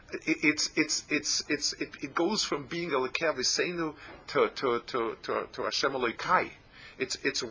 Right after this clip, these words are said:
worlds of difference. And it's worlds of difference in terms how well a person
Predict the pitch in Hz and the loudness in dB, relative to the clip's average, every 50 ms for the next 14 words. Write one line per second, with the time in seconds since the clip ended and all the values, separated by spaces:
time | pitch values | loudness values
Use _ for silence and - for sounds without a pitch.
0 | 107 104 107 110 135 185 247 247 180 - 147 - - 98 - - - - - - | -8 -8 -4 0 2 4 4 4 2 -2 -4 -4 -4 -4 -4 -4 -8 -8 -8 -8
1 | - - - - - - - - - 139 147 - 156 156 175 190 196 180 175 180 | -10 -10 -10 -12 -18 -18 -10 -2 0 0 2 2 2 4 4 4 4 4 0 -2
2 | 185 - 175 - 170 156 - - 175 160 151 - - - - 143 147 151 147 139 | -2 -2 -4 -6 -8 -6 -2 0 0 0 0 -2 -2 2 4 6 6 6 6 6
3 | 139 143 143 135 - - 147 131 - - - 123 123 | 4 4 4 0 0 -2 -2 0 0 -2 -4 -4 -10